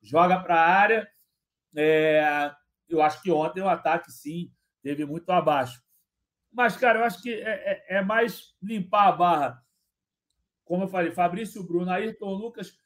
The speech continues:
garotada, claro, o, o Matheus Gonçalves aí fazendo essa grande temporada.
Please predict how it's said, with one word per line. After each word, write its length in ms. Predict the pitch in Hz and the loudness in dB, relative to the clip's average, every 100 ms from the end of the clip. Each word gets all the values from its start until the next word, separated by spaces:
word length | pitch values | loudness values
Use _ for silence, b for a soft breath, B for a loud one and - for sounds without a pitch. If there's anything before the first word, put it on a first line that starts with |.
| _ _ | _ _
garotada, 840 | 175 202 202 180 185 190 220 190 | 2 2 2 -2 0 2 2 0
claro, 640 | 175 170 185 214 190 117 - _ | -4 0 2 2 -2 -6 -14 _
o, 320 | 143 156 151 | -4 -2 -4
o 40 | 156 | -4
Matheus 400 | 165 156 175 - | -4 -2 -4 -4
Gonçalves 600 | 170 143 - 175 156 156 | -6 -6 0 2 2 0
aí 140 | 165 | -2
fazendo 320 | 165 156 165 | 0 -2 -2
essa 180 | 170 165 | -8 -8
grande 200 | 170 180 | -6 -8
temporada. 320 | 180 170 170 | -8 -8 -8